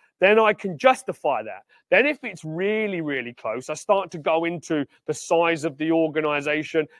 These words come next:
Now, if you're asked small when you're trying to do that, you've gotta pretend it's more than what it is. So you've gotta blag it for a bit about the resources and the infrastructure and stuff that you've got at the bag, at the back end. But so be it, okay? You have to fake it till you make it. That's what you've gotta do,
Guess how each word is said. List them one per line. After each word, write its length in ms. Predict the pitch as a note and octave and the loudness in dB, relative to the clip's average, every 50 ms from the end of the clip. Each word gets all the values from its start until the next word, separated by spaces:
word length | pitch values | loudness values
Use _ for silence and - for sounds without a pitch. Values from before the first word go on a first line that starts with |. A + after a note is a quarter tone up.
| - | -2
Now, 160 | - G3+ G#3 | 0 4 4
if 140 | A#3 B3 - | 4 4 4
you're 220 | A#3+ A3+ G#3 G3 G#3 | 2 2 4 6 6
asked 280 | G3+ F#3+ F#3+ - - | 6 4 2 -4 -6
small 220 | - G3 G#3 G#3 G#3 | -2 0 2 2 2
when 120 | F#3 E3+ | 2 0
you're 100 | D#3 C#3+ | -2 -4
trying 260 | - - F3+ E3 D3+ | -6 -6 -6 -6 -6
to 60 | C3+ | -6
do 220 | C3+ - D#3+ D3+ C#3+ | -8 -6 -6 -4 -2
that, 160 | D3 C#3+ C#3+ | -2 -4 -4
you've 120 | C#3+ C#3+ | -6 -8
gotta 220 | C3+ E3 E3 D3+ C#3 | -4 -4 -4 -4 -4
pretend 460 | C3 C#3+ - - - E3 D#3+ D#3 C#3+ | -8 -10 -12 -8 -6 -6 -6 -6 -10
it's 140 | D3 - - | -12 -10 -6
more 200 | E3 D#3+ D3 D3+ | -2 2 2 2
than 120 | C#3+ C#3 | 2 2
what 160 | C3+ C3+ C3+ | 2 0 0
it 100 | B2 A2+ | 0 0
is. 260 | A2+ B2 F3 G#3+ - - _ _ _ - | 0 0 0 0 -2 -8 _ _ _ -6
So 80 | E3 | -4
you've 120 | D3+ D#3 C#3+ | -2 0 2
gotta 200 | D#3+ D3 B2+ B2 | 2 0 0 0
blag 320 | D3 C#3 C#3+ C#3+ D3+ D#3 | 0 0 2 2 0 0
it 120 | D3 - | -4 -6
for 160 | _ - D3+ C3 | _ -2 -2 0
a 40 | |
bit 280 | B2 C#3 F3+ A3 A3 - _ _ - - | 4 4 4 4 2 -2 _ _ -2 0
about 320 | D3+ D3 D3+ D3 D3+ C#3 | 0 2 2 -2 -2 -6
the 80 | C#3 C#3 | -6 -6
resources 760 | D3+ D#3+ D#3+ D#3 - - - D#3 D3+ D3 C#3+ - D#3 C#3 B2+ | -4 -4 -4 -6 -8 -6 -4 -2 -2 -2 -2 -4 -8 -8 -8
and 100 | C#3+ C#3 | -6 -4
the 80 | C#3 | -4
infrastructure 600 | D3+ D#3+ C#3+ C#3+ - - E3+ D3+ D3 _ - - | -4 -4 -6 -10 -8 -4 -4 -4 -4 _ -10 -10
and 80 | C#3+ C#3 | -10 -8
stuff 280 | - - E3 D3 - - | -4 -2 -2 -2 -4 -8
that 120 | D3 C#3+ | -14 -12
you've 120 | D3 C3 | -8 -2
got 160 | - E3+ D#3+ D3 | 2 2 2 2
at 60 | C#3+ | 0
the 80 | D3 | -4
bag, 300 | C#3 C#3 C#3+ C3+ C3+ C#3+ | -2 -2 0 2 2 4
at 220 | C#3+ D3 D3+ - D#3+ | 4 4 2 0 -4
the 80 | D3+ | -10
back 280 | D3 - D#3 D3+ - - | -4 -4 -4 -4 -4 -4
end. 240 | - D3 F3 G#3 G3 _ _ _ _ _ | -2 0 0 -2 -4 _ _ _ _ _
But 200 | - F#3+ F#3+ - | 4 4 4 4
so 240 | - - A#3 A#3+ A#3 | 2 4 4 4 4
be 200 | E3+ - - A#3 | 6 4 4 4
it, 180 | - A#2+ G2 - - | 4 2 -2 -8 -18
okay? 340 | B2+ - - D3 D#3+ F3+ F#3+ - _ _ _ - | -8 0 4 4 6 4 4 -2 _ _ _ -4
You 160 | - D#3+ F3 F3 | -2 0 2 2
have 280 | E3+ G#3 A3 G3+ - - | 2 2 0 0 0 -4
to 80 | G3 | -2
fake 320 | - - G#3+ A3 A3+ D#3+ F#3+ | 2 4 4 4 4 2 -4
it 100 | F3 - | -8 -4
till 160 | - F#3+ F3+ | -4 -2 -2
you 80 | E3+ | -2
make 300 | E3+ G3 G#3+ A3 F#3+ - A3+ | -2 0 0 0 0 0 -2
it. 200 | G#3+ F#3+ - - | -2 -2 -2 -4
That's 240 | - F3+ E3 - - | -4 -4 -4 -6 -10
what 140 | F3+ D#3 | -10 -8
you've 100 | D#3+ E3 | -6 -4
gotta 220 | C#3 F3+ F3 D3+ C#3 | 0 2 2 2 0
do, 320 | B2+ F3 F3 D#3 G#2+ - | 0 2 2 2 2 0